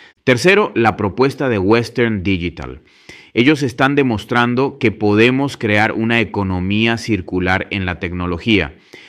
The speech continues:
En lugar de depender únicamente de la minería, podemos extraer lo que ya está instalado en nuestros equipos obsoletos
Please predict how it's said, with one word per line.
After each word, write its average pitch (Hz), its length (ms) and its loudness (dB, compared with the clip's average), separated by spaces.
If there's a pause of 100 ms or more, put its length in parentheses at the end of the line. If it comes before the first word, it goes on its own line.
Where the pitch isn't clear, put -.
(100)
En 117 140 4
lugar 156 340 6
de 190 100 2
depender 113 560 2
únicamente 131 640 0
de 110 100 2
la 98 100 0
minería, 113 600 0
podemos 127 460 2
extraer 110 720 0
lo 110 220 2
que 110 140 0
ya 127 160 2
está 143 240 -2
instalado 120 640 -2
en 104 120 -4
nuestros 98 380 -4
equipos 104 480 -4
obsoletos 113 640 -2